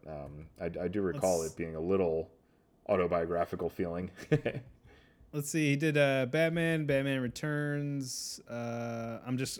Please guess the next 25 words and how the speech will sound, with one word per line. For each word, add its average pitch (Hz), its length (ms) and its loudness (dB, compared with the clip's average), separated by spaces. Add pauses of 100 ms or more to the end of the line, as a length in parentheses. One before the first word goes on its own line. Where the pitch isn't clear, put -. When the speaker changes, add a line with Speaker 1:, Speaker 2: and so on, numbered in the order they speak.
Speaker 2:
I'm, 139 320 2
I'm 143 100 2
going 185 200 6
through 170 120 2
the 156 80 4
I 147 140 4
M 139 100 2
D 131 80 4
B 131 160 4
and 127 100 4
I'm 113 80 0
picking 117 300 -2
out, 110 140 -4
like, 110 160 -2
the 110 80 -6
recognizable 104 720 -4
titles, 104 580 -6 (360)
Speaker 1:
Mm-hmm. 113 340 -2
Speaker 2:
uh, 110 200 0
here. 117 440 2
Uh, 117 220 0
Multiplicity, 160 960 2 (1040)
uh, 127 760 2
Jackie 143 360 0
Brown. 135 760 0